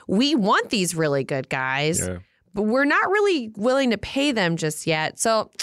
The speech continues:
Speaker 1: eh, we'll do the tag once or twice and, and call it a day.
Speaker 2: I hate to say only when describing what I'm about to say, but it's only ten million,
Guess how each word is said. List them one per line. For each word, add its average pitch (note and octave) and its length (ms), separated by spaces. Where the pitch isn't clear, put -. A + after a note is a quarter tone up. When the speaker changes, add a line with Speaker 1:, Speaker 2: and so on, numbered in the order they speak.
Speaker 1:
eh, G4+ 220
we'll F#4 120
do D#4+ 120
the C#4 100
tag E3+ 320
once D#3+ 240
or D#3 40
twice D3+ 460
and, C#3 260
and F#3 100
call D#3+ 220
it D#3 80
a E3 60
day. E3 420
Speaker 2:
I G#2 220
hate A#2+ 220
to A#2 60
say A2 200
only A#2 420
when G#2+ 260
describing G2 420
what F#2+ 100
I'm F#2+ 120
about F2+ 260
to G2 60
say, G#2 220
but F#2 180
it's - 120
only C3 320
ten F2 280
million, E2 440